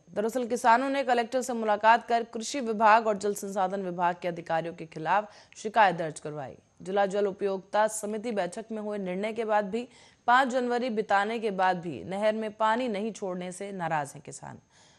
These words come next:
कृषक चेतना मंच के पदाधिकारी ने कहा है कि नहर में पानी नहीं छोड़ा जाएगा तो इस बार रबी की फसल नहीं कट पाएगी।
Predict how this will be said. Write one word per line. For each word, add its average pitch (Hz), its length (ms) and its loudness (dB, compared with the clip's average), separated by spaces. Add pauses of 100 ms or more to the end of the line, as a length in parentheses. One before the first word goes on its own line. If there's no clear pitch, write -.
(140)
कृषक 226 300 -2
चेतना 233 440 0
मंच 233 320 -2
के 220 160 -2
पदाधिकारी 196 640 0
ने 190 120 -8
कहा 185 260 -2
है 208 200 2 (400)
कि 220 80 2
नहर 233 280 4
में 277 200 0
पानी 247 280 4
नहीं 220 260 0
छोड़ा 233 260 4
जाएगा 214 460 4
तो 202 160 -2
इस 190 180 -6
बार 185 420 2
रबी 202 400 -2
की 214 100 -6
फसल 196 400 -4 (380)
नहीं 226 260 0
कट 165 240 -10
पाएगी। 151 420 -8